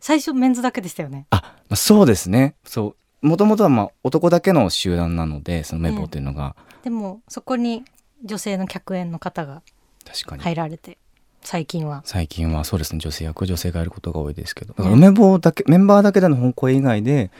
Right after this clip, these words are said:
Speaker 2: こう、客演さんも、あの、お呼びしてっていう時に、メンズだけっていうのは本当に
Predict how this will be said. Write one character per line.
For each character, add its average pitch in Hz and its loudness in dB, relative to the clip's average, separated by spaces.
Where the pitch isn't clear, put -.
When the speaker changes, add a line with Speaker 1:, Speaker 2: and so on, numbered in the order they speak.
Speaker 2:
こ - -10
う、 - -12
客 - -4
演 117 2
さ 120 0
ん 113 4
も、 107 2
あ 87 -6
の、 82 -6
お 95 -8
呼 92 -2
び 95 -6
し - -10
て - -6
っ - -4
て - -10
い 82 -6
う - -8
時 - -12
に、 71 -8
メ 85 -2
ン 82 -6
ズ 85 -8
だ 80 -8
け - -8
っ - -6
て - -12
い - -6
う - -6
の 69 -8
は 78 -8
本 107 -2
当 - -8
に 92 -4